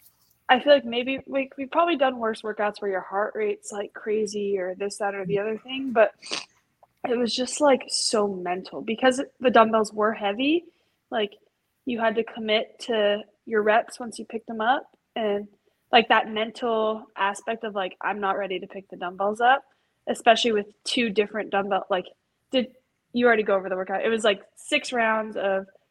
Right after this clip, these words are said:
six dumbbell thrusters, eighteen G H D sit-ups, six muscle ups, and then thirty-six foot lunge.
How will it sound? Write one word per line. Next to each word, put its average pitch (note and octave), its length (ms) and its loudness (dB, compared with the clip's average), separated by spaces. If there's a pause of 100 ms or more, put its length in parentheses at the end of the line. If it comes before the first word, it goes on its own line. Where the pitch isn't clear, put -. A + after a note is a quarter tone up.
(240)
six - 300 0
dumbbell G#3+ 340 0
thrusters, G3+ 800 -4
eighteen A#3 360 -6
G G#3 140 -4
H G3+ 200 -6
D G3+ 120 -6
sit-ups, G3 640 -6
six - 320 -2
muscle G#3 320 -2
ups, G3 420 2
and A3 120 -6
then F#3+ 240 -4 (340)
thirty-six G#3 540 -2
foot - 240 -2
lunge. A3 560 -4